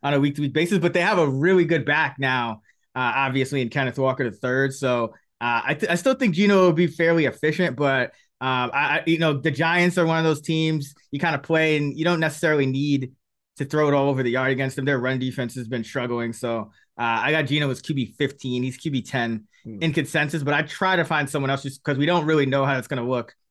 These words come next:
Speaker 1: with a full game
Speaker 2: Yeah.
Speaker 1: without Metcalf. And, uh, you know, the Giants, when it, when it's just one receiver to take out, you know, they have Adoree Jackson.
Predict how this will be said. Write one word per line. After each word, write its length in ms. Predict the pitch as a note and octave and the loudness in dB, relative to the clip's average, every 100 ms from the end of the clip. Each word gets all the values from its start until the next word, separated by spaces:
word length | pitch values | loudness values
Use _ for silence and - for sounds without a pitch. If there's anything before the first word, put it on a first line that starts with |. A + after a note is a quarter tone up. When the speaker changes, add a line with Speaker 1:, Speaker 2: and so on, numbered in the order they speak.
| _ - | _ -6
Speaker 1:
with 120 | D3+ | -4
a 20 | |
full 200 | D3 D#3 | 0 0
game 180 | D3 D3+ | 2 0
Speaker 2:
Yeah. 60 | |
Speaker 1:
without 140 | C#3+ A#2+ | 0 -2
Metcalf. 540 | C3+ C#3 D#3 D3+ D#3+ | -2 -2 -2 0 0
And, 260 | C#3 C3 C3 | -2 0 0
uh, 240 | C3 A#2+ - - | 0 0 -4 -6
you 80 | F3 | -2
know, 60 | |
the 60 | D3 | -2
Giants, 560 | C3+ E3+ F3 E3+ C3 - - _ | 0 0 2 0 -4 -14 -20 _
when 120 | D3+ | -4
it, 140 | E3+ D#3 | -4 0
when 120 | D#3+ | 0
it's 100 | F3 | 2
just 140 | F#3+ | 2
one 260 | C#3+ E3+ E3+ | 2 2 2
receiver 340 | D#3 D#3+ D#3+ | 2 0 -2
to 80 | D3+ | -2
take 240 | E3 C#3+ | -2 0
out, 240 | D3 C#3+ C#3+ | 0 0 0
you 60 | |
know, 80 | C#3 | 0
they 80 | C3+ | 0
have 120 | D3 | 0
Adoree 320 | C3+ C3+ A#2+ | 0 0 -2
Jackson. 840 | G#2 D#3 E3 D#3+ - D#3 C#3+ C#3 | -2 0 0 -2 -2 -2 -2 -4